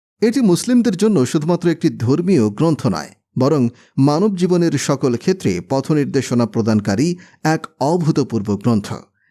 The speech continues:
কুরআন মানুষের জীবনধারা, আখলাক অর্থাৎ নৈতিকতা, সমাজ ও রাষ্ট্রের নীতি, এমনকি বিজ্ঞান ও প্রকৃতির রহস্য পর্যন্ত স্পষ্টভাবে তুলে ধরেছে। আল্লাহ তাআলা কুরআনে বলেছেন, "এটা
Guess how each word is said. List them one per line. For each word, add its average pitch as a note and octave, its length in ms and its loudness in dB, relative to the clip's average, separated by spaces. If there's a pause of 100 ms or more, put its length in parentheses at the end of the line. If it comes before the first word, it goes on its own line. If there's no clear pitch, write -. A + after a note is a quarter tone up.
(240)
কুরআন G3+ 420 2
মানুষের F#3 460 0
জীবনধারা, D#3 680 0 (200)
আখলাক B2+ 520 -2 (220)
অর্থাৎ C3+ 340 -2
নৈতিকতা, A2+ 760 0 (240)
সমাজ C#3 520 0
ও C#3 160 2
রাষ্ট্রের A#2+ 520 0
নীতি, C3+ 460 0 (260)
এমনকি F3 480 2 (280)
বিজ্ঞান F3 480 -2 (100)
ও F3 100 4
প্রকৃতির F#3+ 580 0
রহস্য F#3 460 0
পর্যন্ত D#3 580 0 (200)
স্পষ্টভাবে C3+ 720 -2
তুলে C#3 220 0
ধরেছে। G2 520 -8 (360)
আল্লাহ C#3+ 240 2
তাআলা C3+ 380 0 (200)
কুরআনে D3 400 2
বলেছেন, A2 520 0 (360)
"এটা A3 200 0